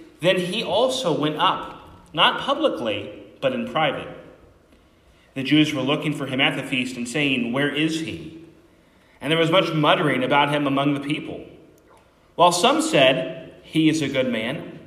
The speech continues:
others said, 'No, he is leading the people astray.'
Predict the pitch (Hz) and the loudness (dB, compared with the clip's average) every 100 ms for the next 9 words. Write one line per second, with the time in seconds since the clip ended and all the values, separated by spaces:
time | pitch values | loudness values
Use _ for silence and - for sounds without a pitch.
0 | - 247 330 254 156 - - - 139 123 | -2 2 2 2 0 -2 -6 -2 0 2
1 | - - - - - _ - 202 285 - | 0 -8 -14 -20 -20 _ -2 2 4 4
2 | - - - - - - 262 196 143 175 | 0 -8 -14 -18 -16 -4 -2 0 0 0
3 | 175 180 175 175 185 180 - - 240 156 | 0 -2 -4 -6 -4 -4 -6 -4 -2 -2
4 | - | -6